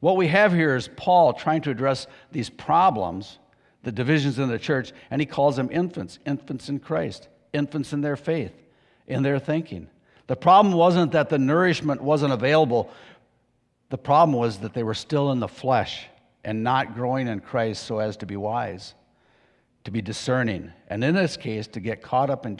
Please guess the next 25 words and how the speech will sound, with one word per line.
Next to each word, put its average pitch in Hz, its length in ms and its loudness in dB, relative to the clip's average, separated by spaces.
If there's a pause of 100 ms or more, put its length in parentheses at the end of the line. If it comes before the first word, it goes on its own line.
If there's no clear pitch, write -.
(160)
the 101 100 -14
church - 340 -10
problem 127 320 0
of 98 100 -10
the 104 100 -8
day, 95 420 -4 (500)
but 117 140 -6
to 117 80 -8
resolve 110 480 0
it 98 80 -6
in 95 140 -8
a - 40 -12
spiritual 110 460 -10
manner. 104 420 -8 (1900)
I 143 80 2
know 165 120 4
anybody 185 300 4
that's 151 140 2
been 151 160 2
on 147 140 2
church 147 280 -4
council 113 540 -6 (600)
has 110 180 -8
experienced 104 640 -8
this. - 320 -20